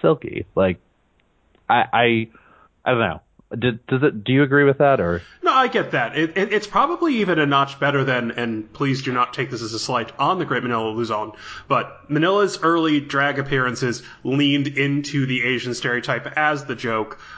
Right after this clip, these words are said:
Speaker 2: where I, I agree. I think Plastique has managed a notch better in a committed comedic performance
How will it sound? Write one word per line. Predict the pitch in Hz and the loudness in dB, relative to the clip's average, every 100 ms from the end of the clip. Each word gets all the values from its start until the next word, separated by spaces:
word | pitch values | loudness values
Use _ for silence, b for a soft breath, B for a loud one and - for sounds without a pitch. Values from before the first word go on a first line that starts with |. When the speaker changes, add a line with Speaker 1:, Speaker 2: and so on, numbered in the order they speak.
| B | B
Speaker 2:
where | 123 131 | 2 4
I, | 131 | 4
I | 131 131 | 2 0
agree. | 131 123 | 0 -2
I | 113 | -4
think | 123 135 | -2 -2
Plastique | 139 135 - 127 120 | 0 -2 -2 -6 -6
has | - 139 123 | -8 -6 -4
managed | 127 120 120 117 113 - B B - | -4 -4 -2 -4 -6 -8 B B -8
a | 135 | -6
notch | 127 127 123 - | -2 0 -2 -4
better | 135 120 120 120 - B _ | -4 0 2 0 -2 B _
in | - 135 | -4 -2
a | 123 | -2
committed | 120 - 127 135 131 - | -4 -8 -4 -2 -2 -4
comedic | 139 131 127 123 | -6 -4 -2 -4
performance | 131 - 120 120 113 113 - | -6 -4 -4 -2 -4 -6 -8